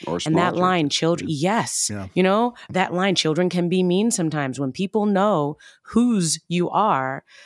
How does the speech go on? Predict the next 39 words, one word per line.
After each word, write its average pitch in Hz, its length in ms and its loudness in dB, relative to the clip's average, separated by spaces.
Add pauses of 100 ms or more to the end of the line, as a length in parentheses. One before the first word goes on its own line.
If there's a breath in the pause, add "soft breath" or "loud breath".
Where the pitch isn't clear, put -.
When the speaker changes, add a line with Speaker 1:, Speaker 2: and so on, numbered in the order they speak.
(160 loud breath)
Speaker 2:
they 170 260 0
put 202 120 -2
a 160 40 -2
hyper 165 460 -4
spotlight 180 520 -2
on 135 140 -4
them. 135 120 -6
So, 147 460 -2 (320 loud breath)
you 180 60 0
know, 180 80 4
as 156 120 0
a 143 80 0
mom, 170 420 2
I 151 120 2
read 160 260 -2 (220)
this 156 140 -4
story 175 440 0
and 147 100 0
I 143 120 -2
think, 135 520 -4 (540 soft breath)
"Lord 196 160 0
God, 160 260 0
just - 280 -8
protect 165 440 -6
Navy. 135 520 -4
No 151 180 0
matter 170 420 0
how 190 280 0
this 170 200 -4
unfolds, 151 640 -2
give 185 260 -2
her 151 480 -2 (300 soft breath)
some 196 440 -2
space - 540 -2
to - 140 -12
just 160 540 -4 (140)
grow 147 280 0
up." 175 280 -2
But - 140 -10